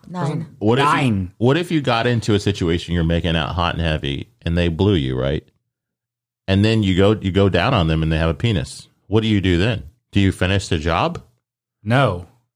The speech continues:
Speaker 3: This is hypothetical, so no, I wouldn't be in that situation.
Speaker 2: See, I think that, I think, I think those people should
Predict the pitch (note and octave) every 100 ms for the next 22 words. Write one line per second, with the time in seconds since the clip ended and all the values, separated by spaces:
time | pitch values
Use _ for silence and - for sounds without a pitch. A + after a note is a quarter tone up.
0 | _ _ _ _ _ _ - - C#3 F#3
1 | F3+ E3 C#3+ C3+ F3 E3+ A#2 C3 A#2+ A2+
2 | C3+ E3 A2 G2+ B2+ D#3 D3 C3+ B2+ G2+
3 | G#2+ G2 G2 F2+ F2+ F2 - B2 A#2 D#3+
4 | D3+ A#2 A#2+ B2+ C3+ A#3 F#3+ - _ _
5 | _ D3 A3 C#4+ A3 E3+ C3 A2 - A#2+
6 | B2